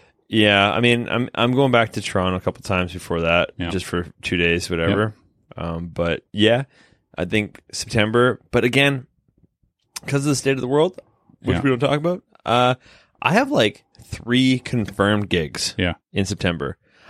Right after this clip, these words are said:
Speaker 1: I have twelve more on hold,
Speaker 2: Hmm.
Speaker 1: and we're,
Speaker 2: That's
Speaker 1: like,
Speaker 2: a
Speaker 1: getting,
Speaker 2: weird place to
Speaker 1: we're
Speaker 2: be.
Speaker 1: getting, like, five weeks out, and I'm like, "You gotta make a decision,"
Speaker 2: Yeah.
Speaker 1: 'cause people are like,
Speaker 2: Do you have
Speaker 1: "Can we have a
Speaker 2: paperwork?
Speaker 1: show or not?"
Speaker 2: Do you have paperwork?
Speaker 1: No, no, not the kind we're looking for.
Speaker 2: That's the kind you need.
Speaker 1: Because this is, uh,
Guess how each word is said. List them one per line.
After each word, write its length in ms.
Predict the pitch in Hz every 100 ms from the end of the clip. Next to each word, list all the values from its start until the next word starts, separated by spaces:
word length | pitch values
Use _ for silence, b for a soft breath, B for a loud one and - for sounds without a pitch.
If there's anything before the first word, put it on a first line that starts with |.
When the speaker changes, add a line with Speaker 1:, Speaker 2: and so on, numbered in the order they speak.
| b
Speaker 1:
I 140 | 139
have 260 | 185 196 -
twelve 460 | - - 139 156 131
more 260 | 107 120
on 180 | 90 101
hold, 560 | 95 - 104 85 55 - -
Speaker 2:
Hmm. 500 | 95 92 90 87 87
Speaker 1:
and 320 | 127 120 117 b b b b
we're, 160 | 131
Speaker 2:
That's 60 | 160
Speaker 1:
like, 140 | 202 175
Speaker 2:
a 20 |
Speaker 1:
getting, 240 | 156 165
Speaker 2:
weird 180 | 180 -
place 280 | - 87 -
to 60 | 120
Speaker 1:
we're 80 |
Speaker 2:
be. 40 | 185
Speaker 1:
getting, 120 | 214
like, 140 | 180 127
five 360 | - 139 143
weeks 240 | 139 117 -
out, 120 | 147
and 80 | 104
I'm 80 | 113
like, 300 | 110 104 _ -
"You 120 | 113
gotta 180 | 180 175
make 160 | 151
a 20 | 135
decision," 460 | - 190 156 98 b b 120
Speaker 2:
Yeah. 100 | 98
Speaker 1:
'cause 100 | 127
people 180 | 160 147
are 60 |
like, 300 | 139 131 - -
Speaker 2:
Do 100 | 107
you 100 | 104
have 120 | 202
Speaker 1:
"Can 120 | 175
we 80 | 180
have 100 | 185
a 80 | 202
Speaker 2:
paperwork? 80 | 165
Speaker 1:
show 100 | 220
or 80 | 131
not?" 180 | 92
Speaker 2:
Do 60 | 101
you 40 |
have 80 | 87
paperwork? 480 | - 82 98 120 - b b b b
Speaker 1:
No, 240 | 113 127 135
no, 160 | 131
not 220 | 127 131
the 80 | 131
kind 200 | 131 117
we're 80 | 113
looking 200 | 110 110
for. 320 | - 90 90 -
Speaker 2:
That's 200 | 92 -
the 60 | 98
kind 220 | 87 85
you 80 | 82
need. 220 | 85 90
Speaker 1:
Because 240 | 85 131 120
this 180 | 147 160
is, 180 | 131
uh, 340 | 127 123 113